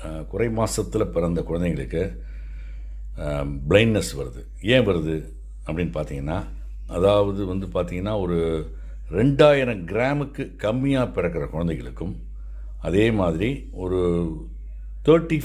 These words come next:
ஃபைவ் வீக்ஸ்க்கு கம்மியா பிறக்கிற குழந்தைகளுக்கும், ஆம், இந்த மாதிரி குறைபாடுகள், ஆர் ஓ பி அப்படின்ற குறைபாடுகள் வருது. இதுக்காக என்ன பண்ணியிருக்காங்க, நம்ம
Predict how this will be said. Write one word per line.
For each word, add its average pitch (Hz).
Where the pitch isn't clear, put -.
ஃபைவ் 127
வீக்ஸ்க்கு -
கம்மியா 131
பிறக்கிற 87
குழந்தைகளுக்கும், 80
ஆம், 87
இந்த 87
மாதிரி 90
குறைபாடுகள், 76
ஆர் 90
ஓ 87
பி 71
அப்படின்ற 73
குறைபாடுகள் 64
வருது. -
இதுக்காக 127
என்ன 139
பண்ணியிருக்காங்க, 120
நம்ம 107